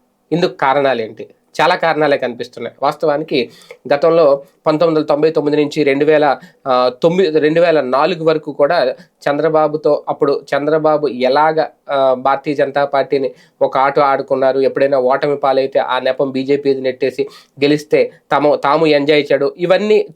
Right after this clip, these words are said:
చూసిన నేపథ్యంలో, ఆ, రెండు వేల పద్నాలుగులో కూడా చంద్రబాబు గారిని, ఆ, చేరదీసి అప్పట్లో మళ్ళీ పొత్తు పెట్టుకుని ఒక రకంగా, ఆ, వాళ్ళకి కేంద్రంలో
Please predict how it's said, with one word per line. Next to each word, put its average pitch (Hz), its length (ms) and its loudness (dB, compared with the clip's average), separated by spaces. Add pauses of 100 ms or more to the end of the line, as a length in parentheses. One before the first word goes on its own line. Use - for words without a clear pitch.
చూసిన 170 280 0
నేపథ్యంలో, 156 720 -2 (380)
ఆ, 139 220 4
రెండు 160 220 2
వేల 190 280 2 (140)
పద్నాలుగులో 170 640 0
కూడా 123 200 0 (160)
చంద్రబాబు 165 380 0
గారిని, 156 440 0 (340)
ఆ, 123 360 2
చేరదీసి 160 760 -2
అప్పట్లో 147 440 0
మళ్ళీ 139 260 0
పొత్తు 151 300 -2
పెట్టుకుని 156 360 0
ఒక 139 200 0
రకంగా, 143 420 -2 (360)
ఆ, 123 380 2
వాళ్ళకి 139 340 0
కేంద్రంలో 160 840 0